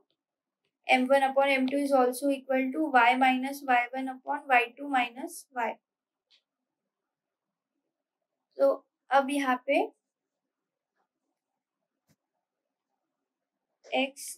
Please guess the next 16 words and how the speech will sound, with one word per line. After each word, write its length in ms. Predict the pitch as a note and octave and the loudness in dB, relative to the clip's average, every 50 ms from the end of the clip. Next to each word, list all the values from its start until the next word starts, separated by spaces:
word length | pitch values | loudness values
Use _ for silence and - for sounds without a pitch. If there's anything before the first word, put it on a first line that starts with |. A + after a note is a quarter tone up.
| _ - C4 | _ -16 -16
equal 340 | C4 - _ - B3+ B3 B3+ B3 B3 _ | -16 -16 _ -10 -10 -10 -10 -12 -16 _
to 160 | C4+ C#4 F4 - - _ _ _ _ _ _ _ _ _ _ _ _ _ _ _ - | -14 -14 -14 -14 -14 _ _ _ _ _ _ _ _ _ _ _ _ _ _ _ -4
एम 200 | C4+ C4+ C4 C4 B3+ B3+ B3+ | -2 -2 0 2 0 2 2
वन 260 | C4 C#4 D4 F4 - - _ _ _ _ _ _ _ _ _ _ _ _ _ _ _ _ _ _ _ _ _ _ _ _ _ _ - | 0 -2 -2 -6 -12 -18 _ _ _ _ _ _ _ _ _ _ _ _ _ _ _ _ _ _ _ _ _ _ _ _ _ _ -10
एक्स 340 | - B3+ B3 - - - - - | -8 -8 -8 -10 -14 -18 -14 -12
टू 100 | C4+ C4+ C#4 - - _ _ _ _ _ _ _ _ _ _ _ - | -10 -10 -10 -12 -14 _ _ _ _ _ _ _ _ _ _ _ -6
plus 320 | C4+ B3+ B3+ C4 C4 C4 - - - - _ _ - B3+ | 0 2 4 4 2 0 -6 -16 -20 -20 _ _ -4 -4
M, 120 | C4 B3+ B3 B3 B3 B3+ _ _ _ _ _ _ _ _ - | -4 -4 -6 -12 -18 -20 _ _ _ _ _ _ _ _ -6
एम 140 | - B3+ B3+ - _ A#3+ A3+ | -4 -4 -4 -6 _ -14 -12
टू 180 | C#4 C#4+ C#4+ - - A#3+ | -10 -10 -10 -8 -6 -4
एक्स 300 | B3 B3 B3 - - - B3+ | -4 -4 -6 -10 -18 -18 -10
वन 260 | A#3+ B3 B3+ E4+ F4+ - _ _ _ _ _ _ _ _ _ _ _ _ _ _ _ _ _ _ _ _ _ _ _ _ _ _ _ _ _ _ _ _ _ _ _ _ _ _ - | -8 -8 -8 -8 -12 -20 _ _ _ _ _ _ _ _ _ _ _ _ _ _ _ _ _ _ _ _ _ _ _ _ _ _ _ _ _ _ _ _ _ _ _ _ _ _ -8
upon 460 | C4 B3+ - - B3+ B3+ C4+ C#4+ D#4 - - | -8 -6 -4 0 0 0 0 0 -4 -8 -8
एम 240 | B3+ B3+ A#3+ A#3 A#3 A3+ | -8 -8 -8 -8 -10 -12
वन 180 | A#3+ A#3+ - - - | -12 -12 -16 -18 -8
plus 240 | C4+ C#4 D#4 D#4+ - | -2 -2 -2 -2 -2